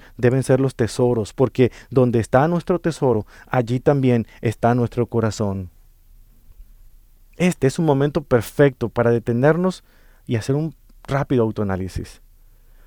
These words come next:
No me interesa cuánto usted gana, ni las elecciones que haga sobre su estilo de vida. ¿Quién soy yo para juzgar a los demás? ¿Quién soy yo para juzgarle a usted?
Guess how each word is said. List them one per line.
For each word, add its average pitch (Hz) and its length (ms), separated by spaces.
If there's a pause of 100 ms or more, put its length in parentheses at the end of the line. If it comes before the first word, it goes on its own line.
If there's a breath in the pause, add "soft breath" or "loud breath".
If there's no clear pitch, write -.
No 196 80
me 240 80
interesa 180 360
cuánto 165 300
usted 151 220
gana, 117 480 (540)
ni 131 140
las 123 200
elecciones 123 520
que 131 120
haga 135 220
sobre 120 220
su 110 100
estilo 120 320
de 107 80
vida. 95 340 (640)
¿Quién 247 140
soy 160 160
yo 143 120
para 123 200
juzgar 113 300
a 120 60
los 107 120
demás? 90 480 (420)
¿Quién 139 280
soy 127 180
yo 123 140
para 110 240
juzgarle 104 420
a 95 40
usted? 85 260